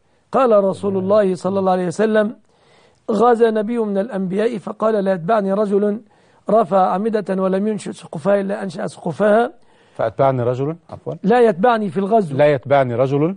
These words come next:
Speaker 1: أي،
Speaker 2: أيوة.
Speaker 1: رفع أعمدة ولم ينشئ سقوفها
Speaker 2: تمام.
Speaker 1: إلا أنشأ سقوفها. ولا يتبعني رجل عقد على امرأة ولم يبني بها إلا وبنى بها.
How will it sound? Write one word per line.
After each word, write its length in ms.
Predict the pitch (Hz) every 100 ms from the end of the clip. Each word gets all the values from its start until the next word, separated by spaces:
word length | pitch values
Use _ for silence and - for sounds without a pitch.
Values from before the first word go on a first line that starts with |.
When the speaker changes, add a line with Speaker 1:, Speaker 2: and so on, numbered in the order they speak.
| -
Speaker 1:
أي، 60 | 170
Speaker 2:
أيوة. 320 | 175 - 220
Speaker 1:
رفع 180 | 247 214
أعمدة 680 | 233 208 214 247 220 202 202
ولم 240 | 202 220
ينشئ 300 | 247 226 277
سقوفها 760 | 196 190 233 196 202 214 226 -
Speaker 2:
تمام. 440 | - 87 120 104 143
Speaker 1:
إلا 320 | 240 220 262
أنشأ 260 | 233 214 214
سقوفها. 680 | 196 - 202 196 214 226 - _ _ _ _ -
ولا 240 | 240 240
يتبعني 380 | 220 196 240 226
رجل 380 | 233 214 208 196
عقد 340 | 220 233 208
على 240 | 208 202 202
امرأة 280 | 208 254 202
ولم 340 | 202 196 190
يبني 280 | 220 190 202
بها 160 | 208 202
إلا 280 | 262 214 196
وبنى 360 | 196 214 196
بها. 360 | 190 208 220